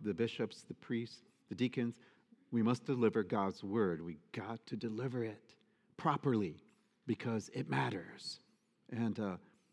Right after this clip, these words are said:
and this is why Jesus is taking such offense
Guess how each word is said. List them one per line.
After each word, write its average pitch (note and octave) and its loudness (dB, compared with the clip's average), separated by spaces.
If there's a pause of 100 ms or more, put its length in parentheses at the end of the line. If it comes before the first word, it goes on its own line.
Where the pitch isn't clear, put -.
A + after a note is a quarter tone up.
(240)
and A#2+ 2
this C3 -4
is A2+ -6
why A2+ 2
Jesus A2+ -2
is G2+ -4
taking A2+ -4
such A#2 -6
offense A2 0